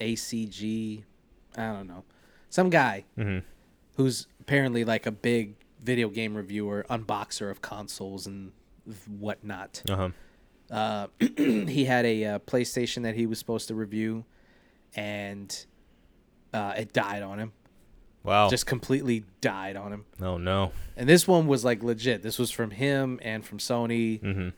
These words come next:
Speaker 1: Uh, that, like, yeah, he, he, I guess, um, peop-, early,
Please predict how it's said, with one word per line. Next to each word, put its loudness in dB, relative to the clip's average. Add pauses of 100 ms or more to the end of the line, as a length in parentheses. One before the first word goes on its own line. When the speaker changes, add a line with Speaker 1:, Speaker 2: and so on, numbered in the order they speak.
(100)
Speaker 1:
Uh, -4 (340)
that, 2
like, 0
yeah, 2
he, -4
he, -6 (800)
I 0
guess, 6 (260)
um, 0
peop-, -2
early, 4